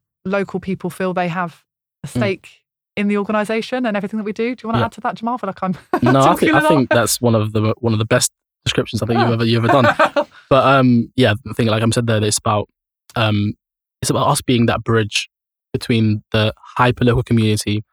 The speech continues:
Speaker 2: and the British Library and all its processes and projects and programs and
Speaker 1: Mm.
Speaker 2: ways of working,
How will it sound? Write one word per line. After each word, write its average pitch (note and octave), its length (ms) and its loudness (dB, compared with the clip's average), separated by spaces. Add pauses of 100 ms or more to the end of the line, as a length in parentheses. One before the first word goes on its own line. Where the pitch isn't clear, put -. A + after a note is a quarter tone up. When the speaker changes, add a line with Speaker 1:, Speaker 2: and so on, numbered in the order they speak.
(380)
Speaker 2:
and A2 200 2
the G#2+ 60 0
British - 280 -4
Library G#2 320 0
and G#2+ 100 0
all A2 140 0
its G#2+ 100 -6 (100)
processes A2 760 -2
and A2 100 -2
projects - 480 -4
and G#2 100 -10
programs A2 640 -2
and G#2 140 -2
Speaker 1:
Mm. F3 300 -6
Speaker 2:
ways A#2+ 220 4
of G#2+ 140 -2
working, C#3+ 440 0